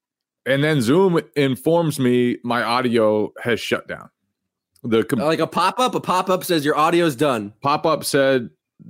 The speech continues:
Speaker 1: the audio is shut down. I needed to put in some sort of password for my computer. So I'm, I'm trying to say the questions.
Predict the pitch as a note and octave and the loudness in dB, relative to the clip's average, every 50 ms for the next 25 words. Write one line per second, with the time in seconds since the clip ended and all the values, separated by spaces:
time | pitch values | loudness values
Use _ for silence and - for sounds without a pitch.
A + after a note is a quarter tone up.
0 | - - A2 B2 B2 A#2 B2 C3 C3 B2+ A#2+ A2+ - C3 A#2+ - - A#2 A2 A2 | -12 -4 0 0 2 2 2 2 2 2 2 0 0 -2 -2 -2 0 -2 0 0
1 | A2 G#2+ F#2+ G#2 A2+ B2 B2+ B2+ A#2+ A2+ A2 - B2+ B2+ C3 B2 A2+ G2+ - - | 0 0 0 0 0 0 0 0 0 0 -2 0 0 0 2 0 0 -2 -4 -4
2 | C#3 C3+ - F#3+ E3+ B2+ - - - - B2 C3 B2+ - A2+ A2 G#2 G2+ G2+ - | -4 -2 -2 -2 -2 -2 -2 -6 -6 -4 -4 -4 -4 -2 0 0 0 0 -2 -4
3 | - - _ _ _ _ - - C3+ A#2 A#2+ A#2 A2 - G#2+ F2+ - - - C#3+ | -12 -20 _ _ _ _ -4 -2 0 0 0 0 -2 -2 -4 -6 -6 -2 0 2
4 | C#3+ C#3 G#2+ G2+ F#2+ F2+ F2 _ _ - _ _ _ _ _ _ _ - - D3 | 4 4 4 2 0 0 -2 _ _ -20 _ _ _ _ _ _ _ -6 -2 0
5 | C3 C#3 D#3+ G3 G3+ F3+ - - C3+ D#3+ F3+ E3+ D3+ - E3 F3+ G#3+ A3+ G#3 F#3 | 2 2 2 0 0 -2 -4 -4 -2 -2 -2 -2 -2 -2 0 0 0 0 -2 -2
6 | - F#3+ F3 E3 D3+ C3 - - B2+ B2+ B2 - - B2 A#2+ A#2 A2+ A2+ - - | -2 -2 -2 0 0 -2 0 0 0 0 0 -2 -4 -4 -4 -4 -6 -8 -10 -16